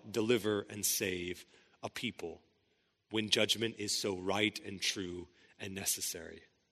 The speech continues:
Now, you, you know I'm gonna go to Jesus right now, all right?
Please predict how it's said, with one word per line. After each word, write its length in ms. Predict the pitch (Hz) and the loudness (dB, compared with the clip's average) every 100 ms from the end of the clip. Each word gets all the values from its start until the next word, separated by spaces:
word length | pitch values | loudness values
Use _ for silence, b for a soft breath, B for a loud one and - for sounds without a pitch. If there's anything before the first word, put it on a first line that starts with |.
| _ _ _ _ _ _ _ _ _ _ _ _ b b b b b b - | _ _ _ _ _ _ _ _ _ _ _ _ b b b b b b 6
Now, 140 | 139 | 8
you, 220 | 143 180 - | 8 2 0
you 120 | 175 170 | 6 12
know 160 | 165 | 12
I'm 80 | 143 | 12
gonna 140 | 139 | 10
go 100 | 120 | 8
to 80 | 107 | 6
Jesus 500 | 95 127 120 95 - | 4 2 2 0 -2
right 180 | 95 85 - _ _ | -4 -6 -8 _ _
now, 300 | 98 82 82 - - 113 | -6 -6 -10 -20 -12 0
all 80 | |
right? 220 | 120 127 | 4 6